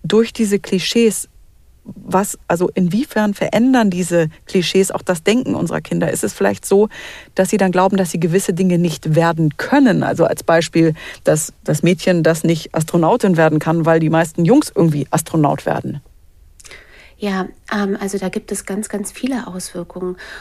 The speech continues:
Speaker 2: Und das ist ja nicht so, dass wir Eltern das jetzt bewusst machen, ja, dass wir bewusst unsere Kinder irgendwie ausgrenzen von bestimmten Dingen. Aber die Einflüsse sind halt einfach schon ganz früh da und nicht nur von den Eltern, sondern beispielsweise auch in Serien.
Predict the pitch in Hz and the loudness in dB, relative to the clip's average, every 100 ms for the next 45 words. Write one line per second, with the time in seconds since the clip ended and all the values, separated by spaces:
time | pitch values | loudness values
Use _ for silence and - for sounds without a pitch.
0 | - - 196 185 202 - 226 208 202 220 | -16 -6 -6 -4 -6 -6 -4 -4 -4 -6
1 | - 214 202 190 - 196 180 - 170 190 | -8 -6 -6 -8 -12 -12 -10 -8 -8 -6
2 | 202 180 175 165 - 156 139 190 - - | -6 -6 -8 -12 -10 -10 -6 -6 -6 -8
3 | 160 - 151 147 165 165 170 - 165 147 | -10 -8 -12 -14 -8 -8 -8 -10 -10 -6
4 | 185 - 170 165 156 165 170 160 - 147 | -6 -6 -8 -10 -8 -8 -6 -8 -10 -10
5 | 170 - 165 165 - 165 160 - 165 - | -10 -10 -12 -12 -10 -10 -10 -12 -16 -14
6 | 170 202 180 - - - - - - 180 | -8 -8 -8 -14 -18 -16 -18 -20 -12 -6
7 | 180 190 180 226 302 - 190 202 196 202 | -4 -4 -2 -4 -4 -6 -8 -8 -6 -6
8 | 202 196 - 185 180 190 - 190 190 170 | -6 -10 -8 -12 -10 -14 -8 -8 -8 -12
9 | 170 - - 240 185 - 175 - 190 214 | -14 -12 -8 -6 -6 -10 -12 -10 -8 -6
10 | 190 190 180 185 185 - 196 180 170 170 | -6 -6 -6 -6 -8 -6 -8 -6 -10 -8
11 | 175 175 - 180 - 180 - 180 175 180 | -10 -12 -12 -14 -12 -16 -12 -10 -10 -10
12 | 175 - 175 170 185 240 233 165 165 | -12 -12 -12 -8 -4 -4 -4 -8 -10